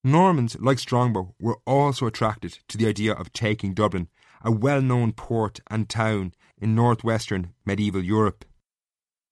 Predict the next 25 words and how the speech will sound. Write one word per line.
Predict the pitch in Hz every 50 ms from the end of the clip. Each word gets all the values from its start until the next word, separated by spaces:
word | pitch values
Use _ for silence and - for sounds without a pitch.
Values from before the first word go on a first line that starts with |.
| _
So, | - - - 160 143 151 156 - _ -
shortly | - - - 139 151 170 - - 151
after | 147 151 151 - -
the | 151 165
wedding | 160 147 143 135 131 135 131 -
of | - 123 117
Aoife | 123 120 117 - 127 117 117 113 - -
and | 117 120
Strongbow, | - - 123 113 110 107 90 92 101 107 - _ _
Diarmaid | - 120 131 139 139 139
MacMurrough | 135 139 131 123 - - 117 110 107 104 104 - _ _ _ _ _ _ -
left | 113 117 127 131 123 - - - - _ _ _
to | - 123
gather | 120 127 120 131 127 123 123 123 - - -
an | 117 120 120
army | 120 120 120 113 110 110 -
in | - 117 117 117
Leinster | 113 110 113 113 - - 101 92 90 - _ _ _
before | - 107 - - 135 135 135 131
returning | 131 131 - - 123 113 110 104 101 95 _ _ _ _ _ _ _
to | - -
meet | 113 117 123 123 123
the | 120
Norman | 113 113 110 113 113 110 110 107 107
lord | 104 104 104 101 95 87 85